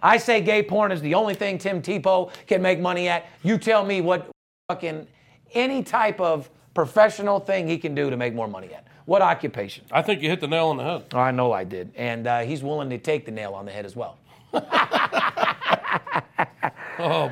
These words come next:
Speaker 2: boy.
Speaker 1: Uh, anyway, uh, let me ask you this, uh, quick question.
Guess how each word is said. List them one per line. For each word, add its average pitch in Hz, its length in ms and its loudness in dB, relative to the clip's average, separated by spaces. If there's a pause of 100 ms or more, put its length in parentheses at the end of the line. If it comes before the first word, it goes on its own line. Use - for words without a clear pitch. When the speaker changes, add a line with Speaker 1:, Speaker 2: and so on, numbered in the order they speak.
Speaker 2:
boy. 123 300 -4
Speaker 1:
Uh, 226 460 10
anyway, 220 460 6
uh, 220 240 6
let 269 140 4
me 302 120 2
ask 262 220 4
you 185 80 2
this, 160 320 2
uh, 160 220 4
quick 196 240 2
question. 156 380 0